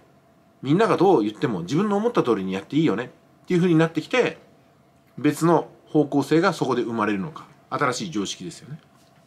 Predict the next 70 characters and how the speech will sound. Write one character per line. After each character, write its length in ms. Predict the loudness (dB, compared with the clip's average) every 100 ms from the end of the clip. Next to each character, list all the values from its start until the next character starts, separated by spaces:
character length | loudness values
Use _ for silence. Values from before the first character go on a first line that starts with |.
| _ _ _ _ -20 -20 -20 -20 -20 -4
こ 100 | 2
の 80 | 4
連 160 | 4
続 160 | 0 0
で 300 | 2 0 -4 _ _ _
多 100 | -2
分 140 | -2 -2
人 160 | -4
生 100 | -4
は 60 | 0
で 120 | -2
き 60 | -2
て 60 |
る 60 | -10
と 80 | -10
思 100 | -16
い 40 |
ま 120 | -18
す。 220 | -20 -20 _ _ _ _ _ _ -10
大 220 | -2 0
事 100 | 2
な 80 | 2
の 80 | 0
は 80 | 0
先 180 | 0 0
入 140 | 0
観 160 | -2 -10
な 60 |
ん 40 | -14
で 60 |
す 80 | -20
よ。 80 | -20 _ _ _ _ _ _ _ _ _ _ _ _ _ -12
土 220 | -2 2
壇 200 | 4 4
場 100 | 2
で 100 | 2
勝 200 | 2 0
っ 20 |
た 120 | 0
と 80 | -2
い 60 | -2
う 20 |
先 220 | -4 -2
入 140 | -2 -2
観 160 | -6
が 100 | -10
積 120 | -10 -6
み 100 | -2
重 180 | -2 0
な 140 | 0
れ 120 | -2
ば、 200 | -8 -12 -16 _ _ _ _ _ _ _ -6
そ 160 | 0
う 20 |
い 40 | 2
う 20 |
風 120 | 2
な 80 | 0
人 140 | -2 -4
格 180 | -4
に 60 | -2
な 60 | -4
っ 60 |
て 100 | -4
い 40 | -12
く 80 |
ん 40 | -14
で 60 |
す 60 |
よ。 80 | -18